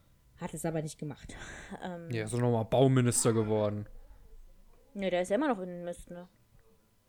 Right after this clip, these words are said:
Speaker 1: Ja.
Speaker 2: Ja, sag ich ja, ist ja Bauminister
Speaker 1: Ja.
Speaker 2: geworden.
Speaker 1: Ach so. Ach, das ist, das ist auch Bauminister?
Speaker 2: Er ist Minister des
Speaker 1: Okay.
Speaker 2: Innern für Bau und Heimat.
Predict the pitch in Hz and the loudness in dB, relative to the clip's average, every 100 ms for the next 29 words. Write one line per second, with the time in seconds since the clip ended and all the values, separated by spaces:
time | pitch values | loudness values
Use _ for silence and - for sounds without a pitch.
0 | - - 240 190 180 196 190 131 117 127 | -14 -4 4 6 8 8 8 8 8 6
1 | 151 180 165 117 110 - 107 101 101 98 | 8 6 6 4 2 0 0 2 2 0
2 | 107 123 - - - - - - - - | -2 -8 -16 -20 -14 -12 -12 -14 -18 -20
3 | 254 - - 233 - - 262 220 151 _ | -20 -20 -18 -16 -14 -6 -4 -2 -4 _
4 | _ _ - - - - 180 170 196 185 | _ _ -2 -2 -2 -6 -6 -4 0 0
5 | - 160 269 440 508 - 480 494 - - | 2 -2 0 -2 -4 -6 -10 -10 -14 -20
6 | - - 139 - 139 131 165 - 190 135 | -4 4 4 4 4 6 4 6 6 6
7 | 117 156 170 202 - 139 - 131 175 160 | 4 4 6 6 6 4 8 8 10 6
8 | 156 - 135 120 101 101 - | 0 4 4 4 2 -2 -8